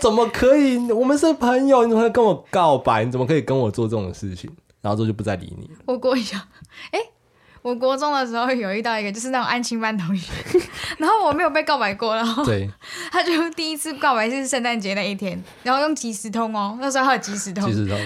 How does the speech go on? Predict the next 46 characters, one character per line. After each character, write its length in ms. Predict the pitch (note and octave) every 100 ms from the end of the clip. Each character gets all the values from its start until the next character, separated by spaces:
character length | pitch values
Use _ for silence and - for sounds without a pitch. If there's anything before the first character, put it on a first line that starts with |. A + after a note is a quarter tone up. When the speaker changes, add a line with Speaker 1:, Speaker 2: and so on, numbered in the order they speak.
| G2+
Speaker 2:
然 80 | D4
后 80 | D4
后 180 | D#4+
来 260 | E4 A#3 G3+ - _ _ - - -
就 120 | -
是 60 | F4+
我 120 | A#3
看 160 | D#4
到 100 | D4
之 120 | C#4+ C4+
后， 260 | C#4+ C4+ -
因 100 | D#4+
为 80 | -
我 120 | G#3+
不 80 | A#3+
知 0 |
道 120 | B3+
怎 80 | A#3+
么 80 | F3
处 160 | F#3 G3+
理 80 |
这 100 | F3+
种 140 | F3 F#3
事 160 | G3
情， 200 | F3+ - - -
Speaker 1:
嗯。 120 | A2+
Speaker 2:
我 60 | -
当 160 | A#3+
下 120 | C4 A#3
有 60 |
点 100 | A3
吓 260 | E3 G#3 F3+
到， 220 | D4 -
Speaker 1:
嗯。 200 | A#2 G2+ F#2+
Speaker 2:
我 80 |
就， 140 | A3+ B3 - _ _ -
我 80 | G3+
看 180 | B3+
到 140 | C4 B3
之 60 |
后 80 | A#3
我 100 | F#3+
就 60 | G3+
封 200 | G3 F#3
锁 160 | E3+ -
他。 120 | -